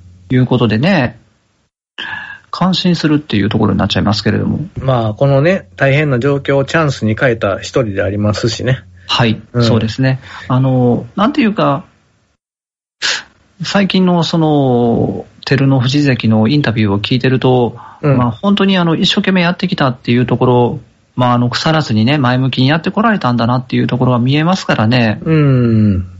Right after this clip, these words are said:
Speaker 1: なんかあの、若い時に大関になられた時は、なんかもうちょっと尖った感じが見えたんですよね。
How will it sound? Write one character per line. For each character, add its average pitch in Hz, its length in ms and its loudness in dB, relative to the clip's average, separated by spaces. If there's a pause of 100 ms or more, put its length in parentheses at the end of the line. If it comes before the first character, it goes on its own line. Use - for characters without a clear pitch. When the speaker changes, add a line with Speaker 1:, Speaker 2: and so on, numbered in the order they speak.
(120)
Speaker 1:
な 175 100 0
ん - 20 4
か 165 100 0
あ 147 60 2
の、 147 240 0 (280)
若 170 240 0
い 247 40 0
時 127 480 -2 (200)
に 147 160 2
大 175 160 2
関 143 140 -2
に 117 60 2
な 120 100 2
ら 156 80 2
れ 131 60 -2
た 123 80 -2
時 113 560 -2
は、 127 300 0 (220)
な 269 100 0
ん - 20 0
か 196 100 2
も 180 140 2
う - 40 2
ち 226 60 -2
ょ - 20 0
っ - 20 0
と 196 80 -2
尖 214 220 0
っ 277 60 0
た 220 100 -4
感 139 180 0
じ 127 100 -2
が 123 60 0
見 123 140 0
え 147 60 2
た 135 120 0
ん 110 40 0
で 107 100 0
す - 120 -6
よ 131 100 0
ね。 190 220 0